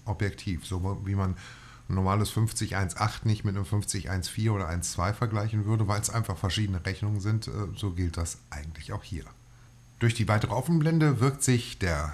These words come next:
Kropffaktor an A-P-S-Sensoren deutlich weniger aus, als es bei den Original-Biotaren oder dem Helios ist. Mit fünfundsiebzig Millimeter F zwei Punkt vier kann ich deutlich stärkere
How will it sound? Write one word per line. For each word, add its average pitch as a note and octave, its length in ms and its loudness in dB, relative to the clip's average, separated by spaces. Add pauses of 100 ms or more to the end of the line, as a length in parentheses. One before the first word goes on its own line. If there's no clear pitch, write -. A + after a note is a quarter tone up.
(160)
Kropffaktor A#2 720 -2
an E2 380 0
A-P-S-Sensoren F#2+ 1200 -2
deutlich F#2 340 -2
weniger F#2+ 340 0
aus, F2+ 220 -4
als - 200 -4
es - 100 -6
bei E2+ 100 -2
den E2 160 -2
Original-Biotaren E2 1000 -2
oder F2 180 -2
dem D#2 220 -2 (480)
Helios C#2+ 420 -2
ist. - 300 -10
Mit D#2 180 -6
fünfundsiebzig A2+ 720 2
Millimeter F#2+ 720 2 (140)
F - 280 -6
zwei - 180 -2
Punkt D#2 280 -4
vier A#2 260 -2
kann F#2 220 -2
ich E2+ 180 -4
deutlich G2 380 0
stärkere F2+ 540 -2